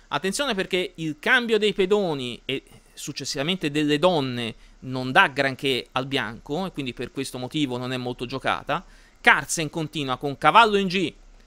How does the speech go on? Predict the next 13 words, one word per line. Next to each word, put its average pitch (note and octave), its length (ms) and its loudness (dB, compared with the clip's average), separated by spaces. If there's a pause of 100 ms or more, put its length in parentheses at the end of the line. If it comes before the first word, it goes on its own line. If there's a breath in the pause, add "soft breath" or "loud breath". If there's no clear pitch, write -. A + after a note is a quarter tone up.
(440 soft breath)
che D#3+ 160 0
va E3 300 10 (100)
in F3+ 140 0
E G3 100 2
due, D4 420 -4
che C#3+ 220 -2
è - 80 -14
una F3 200 -6
forte B2+ 520 -10
alternativa C#3 760 -2
alla C#3 220 2
linea F3 200 -2
principale B2+ 680 -4